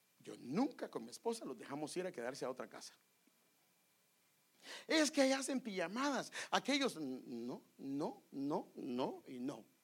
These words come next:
Mientras tengan edad, ustedes aquí están en casa. Ya cuando tengan edad, se van a poder ir a quedar donde quieran,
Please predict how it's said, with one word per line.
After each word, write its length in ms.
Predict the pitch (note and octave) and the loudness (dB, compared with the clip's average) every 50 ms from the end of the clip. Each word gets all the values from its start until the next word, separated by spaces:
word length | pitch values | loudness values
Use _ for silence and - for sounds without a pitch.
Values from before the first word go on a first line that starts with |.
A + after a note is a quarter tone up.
| _ _ - | _ _ -12
Mientras 480 | C3 C#3 C#3 C3+ B2 - A#2+ A2 - | -8 -6 -6 -6 -6 -6 -8 -8 -2
tengan 360 | - G3+ C4 C#4+ F4 F4+ E4 F#3 | -2 0 0 0 -2 -2 -4 -4
edad, 240 | F3 G3+ F#4+ G#4+ G#4 - | -4 -4 -6 -8 -10 -12
ustedes 380 | - B2+ - - D#3 D#3+ D3 | -12 -10 -6 -6 -6 -6 -6
aquí 180 | C#3 - - C#3+ | -8 -10 -10 -12
están 180 | C3+ - D3 | -12 -10 -12
en 120 | B2+ A#2 A#2 | -12 -12 -14
casa. 260 | - G#2+ - - - _ _ _ _ _ _ _ _ _ _ _ _ - - - - | -16 -18 -18 -20 -20 _ _ _ _ _ _ _ _ _ _ _ _ -20 -20 -18 -12
Ya 320 | - D3+ E3 F3+ A#3+ B3+ - | -6 0 4 6 6 6 4
cuando 360 | - C4+ C4+ B3+ A3 F3 D#3 | 4 0 2 2 2 0 2
tengan 360 | - A3+ C4+ D4+ C#4+ C#4 B3 | 4 2 2 4 2 0 0
edad, 180 | G#3 G3 G3+ A4+ B4 - _ | 0 -2 -2 -4 -8 -8 _
se 180 | - - C#3 A#2 | -8 -4 -4 -2
van 180 | A#2+ C3 D3 | -2 -2 -4
a 80 | D#3 - | -4 -6
poder 260 | - B2 A#2+ C3 D3 | -8 -8 -8 -6 -6
ir 60 | D#3 | -6
a 60 | D3+ | -6
quedar 180 | D3 - A#2+ C3 | -4 -4 -4 -4
donde 160 | D3+ D#3 A#2+ | -4 -4 -6
quieran, 300 | - - F3 A#3 A#3 F#3 | -4 -4 -2 -2 -2 -4